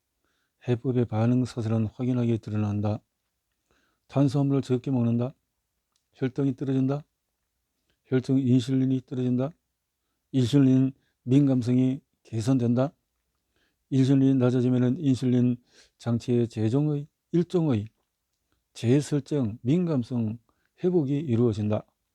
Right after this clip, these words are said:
우리가 먹는 음식의 연관성을 명확하게 <clears throat> 이해하려면 각각의 다른 영양소,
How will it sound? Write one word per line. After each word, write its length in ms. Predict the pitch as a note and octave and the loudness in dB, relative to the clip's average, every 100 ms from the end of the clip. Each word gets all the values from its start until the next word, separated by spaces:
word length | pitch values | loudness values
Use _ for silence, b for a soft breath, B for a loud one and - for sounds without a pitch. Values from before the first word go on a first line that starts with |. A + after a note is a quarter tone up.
| _ b b b b | _ b b b b
우리가 300 | - B2+ B2 | 0 4 6
먹는 380 | B2 B2 B2 B2 | 4 4 4 4
음식의 420 | A#2+ A#2 B2 A#2+ | 2 0 0 2
연관성을 520 | A#2 A#2+ A2+ A2 A#2 A2 | 2 0 -2 -2 -4 -2
명확하게 720 | G#2+ D3 D#3+ A#2+ A#2 A2+ A2 - _ _ _ _ _ | -2 -2 -2 -2 0 0 -2 -8 _ _ _ _ _
<clears throat> 420 | D3 E3+ B2+ - - | 4 4 4 -2 0
이해하려면 680 | D3+ D3+ B2 A#2+ C3 A2+ F#2 _ _ _ _ _ - | 4 6 4 4 4 2 -2 _ _ _ _ _ -8
각각의 420 | A#2+ C3 B2+ B2 | -6 -2 0 0
다른 460 | A2 A#2+ B2+ C#3+ | 0 2 2 2
영양소, 640 | A#2+ B2 B2 A#2+ A#2 A#2+ | 2 4 4 2 2 0